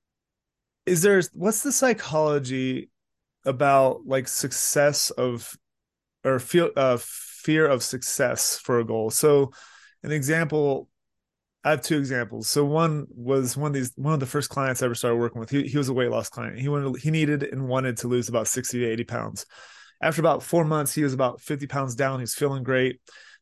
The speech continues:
And something happened at home. This is one of those, what you're saying, you, you can imagine the good, but you can't imagine the, the hard things that are gonna come up. Well, his wife, this is, like, fifteen years ago, his wife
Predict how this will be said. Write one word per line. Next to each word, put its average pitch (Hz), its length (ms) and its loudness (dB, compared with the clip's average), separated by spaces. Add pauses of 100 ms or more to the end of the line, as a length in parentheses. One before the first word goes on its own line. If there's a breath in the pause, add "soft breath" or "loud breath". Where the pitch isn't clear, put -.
(100)
And 127 500 -4 (600)
something 151 260 0
happened 139 380 2
at 120 120 -2
home. 123 380 -2
This 131 160 -2
is 135 100 -2
one 143 120 -2
of 131 80 -4
those, 127 420 0 (380)
what 139 160 0
you're 131 120 2
saying, 131 300 0
you, 131 220 -8
you 143 260 -4
can 139 120 -4
imagine 131 340 2
the 131 80 -4
good, 135 200 2
but 135 120 2
you 131 100 0
can't 131 260 -6
imagine 127 440 0
the, 123 260 -2
the 123 140 -4
hard 127 340 0
things 139 240 -6
that 131 140 2
are 127 80 2
gonna 127 180 -6
come 127 160 -6
up. 139 220 -2 (720 soft breath)
Well, 147 140 2
his 139 160 0
wife, 147 320 6
this 160 180 0
is, 127 80 -6
like, 117 160 -8
fifteen 139 320 -4
years 123 180 -4
ago, 117 120 -2
his 135 180 0
wife 135 580 2